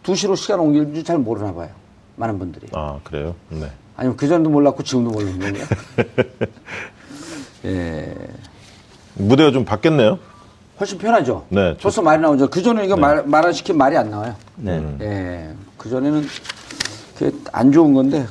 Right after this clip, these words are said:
Speaker 1: 그 군사 문화라고 빨리 바꾸라 해도 개혁이 그렇게 쉽지가 않아요. 어, 티비에스 갖고 개혁하느라고 사회적 개혁을 못해요. <laughs> 자, 여론조사 결과, 어, 좀
Speaker 3: 네.
Speaker 1: 브리핑해 주시죠.
Speaker 3: 네, 이번 주는 바른정당,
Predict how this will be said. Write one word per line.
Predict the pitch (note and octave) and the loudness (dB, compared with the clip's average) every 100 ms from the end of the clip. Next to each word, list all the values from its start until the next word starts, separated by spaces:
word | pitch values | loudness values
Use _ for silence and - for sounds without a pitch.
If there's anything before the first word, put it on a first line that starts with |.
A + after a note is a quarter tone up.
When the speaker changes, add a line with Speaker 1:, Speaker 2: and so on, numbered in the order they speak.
| - | -6
Speaker 1:
그 | B2 - - - - - - | -6 -8 -20 -4 -4 -4 0
군사 | C3+ C#3+ | 2 4
문화라고 | C#3 C3+ C3 C3+ | 4 4 4 2
빨리 | C#3+ B2 | -2 -2
바꾸라 | G2+ - A#2+ | -4 0 0
해도 | A#2 C3 B2+ - - - - - | 0 -2 -8 -10 -20 -20 -20 -8
개혁이 | - C3+ C#3+ | 2 4 6
그렇게 | D#3+ D#3+ E3 | 4 2 -2
쉽지가 | - G#2 - D3 | -6 -8 -6 -4
않아요. | B2 G#2 B2 | -4 -8 -8
어, | A2+ | -10
티비에스 | - E3+ E3+ D#3 D#3 | -4 2 2 2 2
갖고 | C#3+ D3+ | 0 -2
개혁하느라고 | - B2+ B2+ C3 C3 C#3 D3+ - - | -2 0 2 0 0 -2 -4 -8 -16
사회적 | - E3+ E3 D#3 | -4 -2 0 -2
개혁을 | D3 C3 C3 | 0 0 -2
못해요. | A#2 - C3+ - | -4 -10 -16 -4
<laughs> | A#2+ E3 A#2+ C3+ - - - - - - F3 - - - - - F3 - | -2 0 2 0 0 -4 -4 -8 -8 -14 -14 -14 -16 -16 -16 -16 -16 -16
자, | - B2+ G2+ | -4 -2 0
여론조사 | C3 F#3 F3 E3 | 2 2 4 2
결과, | C#3+ C#3 C3+ A#2+ G2 - - - | 2 2 0 -2 -10 -18 -20 -18
어, | - F2+ G#2+ | -8 -6 -4
좀 | G#2+ G#2+ F#2 - - | -6 -8 -10 -16 -8
Speaker 3:
네. | A#2 G2+ E2 - - - | 0 0 0 -8 -20 -4
Speaker 1:
브리핑해 | F#3 G#3 F3+ F3 B2 | 0 0 2 2 2
주시죠. | A2 - - | -2 -8 -6
Speaker 3:
네, | G#2+ | 0
이번 | A2 D3+ | 0 0
주는 | D3 D#3 D3+ | -2 -2 0
바른정당, | C#3 B2 E3 D#3 D3+ D3 C#3 C#3 C3+ B2+ F2+ | 0 2 2 2 0 2 4 4 4 0 -4